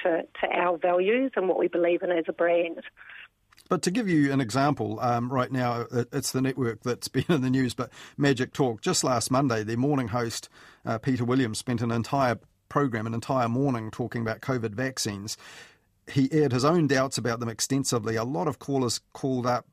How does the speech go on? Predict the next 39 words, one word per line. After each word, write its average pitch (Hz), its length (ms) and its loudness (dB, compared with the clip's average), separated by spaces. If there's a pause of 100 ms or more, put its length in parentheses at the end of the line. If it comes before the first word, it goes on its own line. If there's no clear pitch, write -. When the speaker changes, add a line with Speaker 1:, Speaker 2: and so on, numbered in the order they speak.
Speaker 2:
saying 120 320 -2
things 127 260 -2
that 113 60 -10
were 110 100 -8
completely 131 500 -2
not 117 180 -2
scientific. 113 720 -4 (320)
Sowed 160 320 2
a 139 40 4
lot 131 200 2
of 117 180 -2 (100)
worry, 123 360 2
I 113 100 0
think, 117 220 -4
in 113 80 -2
the 113 60 -2
minds 117 260 0
of 110 120 -6
people 117 340 -4
who 117 100 -2
might 110 240 -4
be 113 160 -4 (340)
concerned 123 460 2
about 117 180 -2
whether 120 200 -2
the 113 100 -2
vaccines 117 440 -4
were 127 60 -4
safe, 117 380 -2
had 117 100 -4
been 117 160 -2
developed 117 400 -4
at - 100 -8
haste. 113 360 -4
Peter 127 180 -2
Williams 120 300 -4
really 113 140 -8 (180)
urging 123 320 0
caution. 135 600 0